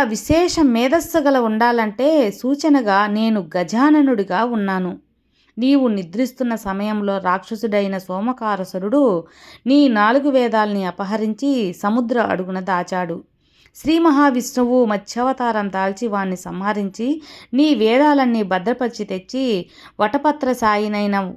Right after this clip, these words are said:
ఉన్న నా దగ్గర ఉంచాడు. ఇవిగో, వాటిని తిరిగి గ్రహించి సృష్టిని నిర్వర్తించు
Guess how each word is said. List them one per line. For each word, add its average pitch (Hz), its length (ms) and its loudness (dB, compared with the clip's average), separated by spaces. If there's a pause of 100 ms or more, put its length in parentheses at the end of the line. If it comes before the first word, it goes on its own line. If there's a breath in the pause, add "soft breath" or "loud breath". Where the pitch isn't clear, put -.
(160)
ఉన్న 202 340 -2
నా 196 260 0
దగ్గర 175 340 -2
ఉంచాడు. 190 500 -2
ఇవిగో, 202 580 -2 (340 soft breath)
వాటిని 233 400 2
తిరిగి 226 420 -2
గ్రహించి 208 680 0
సృష్టిని 247 580 -2
నిర్వర్తించు 190 840 -4